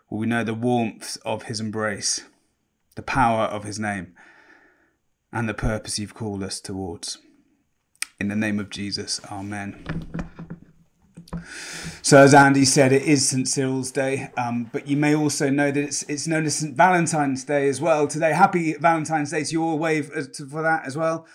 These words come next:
Um, you may know, I mean, it might, might be common knowledge to you, it may not, that Saint Valentine was actually, um, one of the early martyrs of the church. He was killed, beheaded in fact,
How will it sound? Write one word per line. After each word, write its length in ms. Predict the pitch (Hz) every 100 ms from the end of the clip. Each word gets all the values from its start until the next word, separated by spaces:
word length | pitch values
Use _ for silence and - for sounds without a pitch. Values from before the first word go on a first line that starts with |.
| - -
Um, 340 | 135 131 131 - _ _ _ _ _ -
you 100 | 214
may 120 | 240
know, 240 | 226 240
I 80 | 196
mean, 140 | 202 208
it 80 |
might, 280 | 208 208 196
might 240 | 214 202 190
be 200 | 190 160
common 300 | - 185 170
knowledge 280 | 190 185
to 60 | -
you, 80 | 156
it 20 |
may 140 | 170
not, 300 | 175 180 -
that 220 | 156 147 -
Saint 160 | 160
Valentine 500 | 143 180 175 170 151
was 100 | 143
actually, 580 | 156 175 - - 139 131
um, 320 | 131 131 131
one 140 | 139 147
of 40 |
the 140 | 143
early 200 | 143 143
martyrs 500 | 135 175 196 190 131
of 80 | 113
the 80 | 113
church. 500 | 104 160 101 - - _ _ -
He 240 | - 131 127
was 440 | 123 123 117 - - - _
killed, 500 | - 214 104 98 - _ -
beheaded 380 | 123 196 143 113
in 100 | 104
fact, 360 | 101 92 -